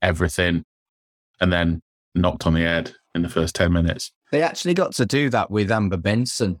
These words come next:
Speaker 2: later on. They,
Speaker 1: Yeah.
Speaker 2: um, put Amber Benson's character on the credits on the,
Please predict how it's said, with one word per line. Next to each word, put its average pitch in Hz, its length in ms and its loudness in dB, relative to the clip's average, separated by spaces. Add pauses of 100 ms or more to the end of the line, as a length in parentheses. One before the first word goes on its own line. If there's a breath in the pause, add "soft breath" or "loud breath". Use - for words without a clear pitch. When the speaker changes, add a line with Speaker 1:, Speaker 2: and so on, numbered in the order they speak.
(140)
Speaker 2:
later 98 480 0
on. 101 260 0 (160)
They, 104 300 2
Speaker 1:
Yeah. 101 260 2
Speaker 2:
um, 104 140 -2
put 143 240 -2
Amber 143 240 0
Benson's 127 540 -2
character 104 640 -2
on 95 240 2
the 95 180 2
credits 101 460 0
on 98 140 2
the, 104 240 0